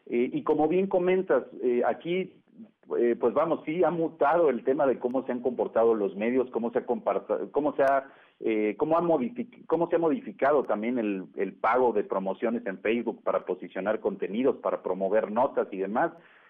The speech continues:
Aquí estamos precisamente ante una red con muchas características inauténticas, como te decía,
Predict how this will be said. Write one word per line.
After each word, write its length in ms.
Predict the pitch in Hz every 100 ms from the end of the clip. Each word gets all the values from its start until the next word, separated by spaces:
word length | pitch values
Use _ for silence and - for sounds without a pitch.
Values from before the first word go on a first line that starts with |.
| _
Aquí 580 | - 127 - 160 190 - -
estamos 540 | 120 - 143 156 160 - _ _ -
precisamente 720 | 113 135 139 147 135 135 139
ante 200 | 127 123
una 200 | 131 135
red 260 | 117 123 135 - _ _
con 160 | - 107
muchas 340 | 113 131 151
características 880 | - 123 104 107 117 113 123 120 117 - _ _ _ -
inauténticas, 720 | 107 101 98 131 156 165 151
como 260 | - 110 104
te 100 | 104
decía, 580 | 101 98 117 123 151